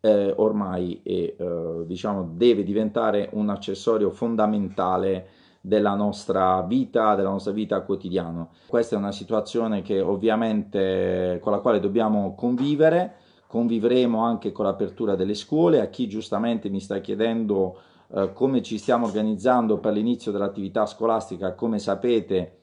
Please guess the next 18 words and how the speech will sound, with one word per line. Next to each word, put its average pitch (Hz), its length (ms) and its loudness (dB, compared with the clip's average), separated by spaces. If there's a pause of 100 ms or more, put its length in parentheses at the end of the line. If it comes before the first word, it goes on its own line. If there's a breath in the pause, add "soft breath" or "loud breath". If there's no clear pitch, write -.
(200 soft breath)
siamo 117 360 0
dipendenti 110 680 0
dalle 98 240 0
decisioni 104 680 -4
del 95 140 -2
Ministero 101 380 -2
della 98 180 -2
Pubblica 95 500 -2
Istruzione 95 880 -4
in 107 140 -2
merito, 151 720 4
il 98 140 -6
Comune 110 320 -2
sta 95 200 -4
facendo 101 420 -2
la 92 100 0
sua 123 200 -2
parte, - 680 0